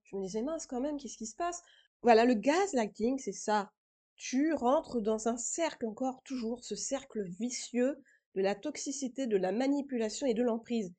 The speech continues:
Moi, aujourd'hui, je te dis, fais attention. Si,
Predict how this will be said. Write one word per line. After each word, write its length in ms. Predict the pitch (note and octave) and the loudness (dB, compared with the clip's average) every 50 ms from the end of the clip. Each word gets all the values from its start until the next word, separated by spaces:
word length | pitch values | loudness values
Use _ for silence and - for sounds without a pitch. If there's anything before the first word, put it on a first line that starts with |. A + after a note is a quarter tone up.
| _ _ _ _ _ _ _ _ _ _ - | _ _ _ _ _ _ _ _ _ _ -4
Moi, 140 | A#3 C#4 C4+ | 0 2 2
aujourd'hui, 360 | A#3+ A3+ G#3 G3 G3+ C4+ C#4+ | 2 2 0 -2 -2 -4 -6
je 80 | C#4 | -4
te 80 | - A3+ | -4 -4
dis, 240 | G#3+ F#3 A3+ - - _ _ _ | -4 -4 -4 -10 -12 _ _ _
fais 240 | - - D4 - - | -4 -2 -2 -2 0
attention. 600 | A#3+ A3+ A#3 A#3+ A3+ A3+ - - - G#3+ G#3 - _ _ _ _ _ _ | -4 -6 -4 -4 -6 -6 -6 -4 -6 -6 -6 -6 _ _ _ _ _ _
Si, 340 | - - - - D#4 E4+ | -12 -8 -4 -4 -2 -2